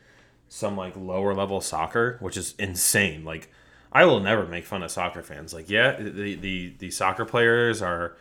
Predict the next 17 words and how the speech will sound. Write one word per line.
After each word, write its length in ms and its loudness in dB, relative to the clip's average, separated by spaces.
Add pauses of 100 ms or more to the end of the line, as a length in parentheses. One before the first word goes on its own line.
(760)
annoying 480 0
and 100 -2
they 80 0
flop, 400 2
and 100 -4
I 120 0
think 300 -4
the 340 -6 (160)
women's 360 -4
soccer 300 0
players 400 0
are 80 -6
much 320 -4
tougher 240 0
than 180 -4
the 80 -8
men. 520 -4